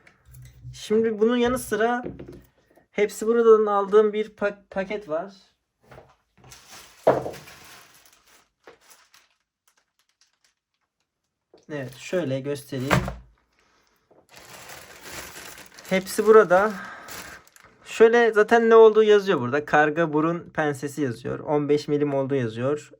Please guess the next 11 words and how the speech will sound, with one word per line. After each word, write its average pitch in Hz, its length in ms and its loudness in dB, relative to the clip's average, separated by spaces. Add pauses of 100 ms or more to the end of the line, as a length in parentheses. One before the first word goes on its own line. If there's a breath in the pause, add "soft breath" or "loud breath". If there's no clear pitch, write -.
(120)
Emba 180 380 2
Bilişim 156 340 -2
Sanayi 160 600 -2 (300)
Ticaret 151 480 2
Limited 147 440 -2
şirketi 127 480 -8
olarak 117 340 -6
görünüyor. 131 520 -4
Niğde'den 151 580 0
çıkış - 380 -12
yapmış. 156 640 -6